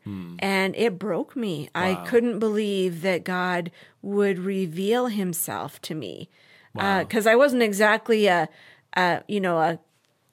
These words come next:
Speaker 2: quote unquote good Christian
Speaker 1: Sure.
Speaker 2: when I was doing this.
Speaker 1: Right, yeah.
Speaker 2: It was just, I was calling out to him saying,
Speaker 1: Wow.
Speaker 2: "If you're real, prove it."
Speaker 1: Wow.
Speaker 2: Prove
Speaker 1: Kinda
Speaker 2: it to
Speaker 1: seeing
Speaker 2: me.
Speaker 1: this thing that you'd seen, like, your parents were, like, very much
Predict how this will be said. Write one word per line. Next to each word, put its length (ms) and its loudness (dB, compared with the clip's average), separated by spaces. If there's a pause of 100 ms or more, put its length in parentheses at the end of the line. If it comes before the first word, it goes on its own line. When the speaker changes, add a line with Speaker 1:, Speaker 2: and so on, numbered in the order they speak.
(100)
Speaker 2:
quote 300 2
unquote 600 2 (440)
good 300 2
Christian 760 0 (140)
Speaker 1:
Sure. 220 -6
Speaker 2:
when 160 4
I 100 4
was 160 -2
doing 380 -2
this. 120 -2
Speaker 1:
Right, 300 2
yeah. 200 -4 (140)
Speaker 2:
It 200 6
was 400 6
just, 500 4
I 180 4
was 300 0
calling 560 0
out 360 2
to 140 -2
him 260 -2
saying, 420 -2
Speaker 1:
Wow. 60 -6 (280)
Speaker 2:
"If 260 2
you're 200 0
real, 520 2 (640)
prove 280 2
it." 260 -14 (160)
Speaker 1:
Wow. 400 -12 (300)
Speaker 2:
Prove 140 4
Speaker 1:
Kinda 80 4
Speaker 2:
it 20 2
to 80 0
Speaker 1:
seeing 180 2
Speaker 2:
me. 60 2
Speaker 1:
this 160 0
thing 180 -2
that 140 -4
you'd 220 -8
seen, 500 -6 (260)
like, 140 -8
your 100 -6
parents 640 -6
were, 340 -8
like, 280 -14
very 520 0
much 440 -6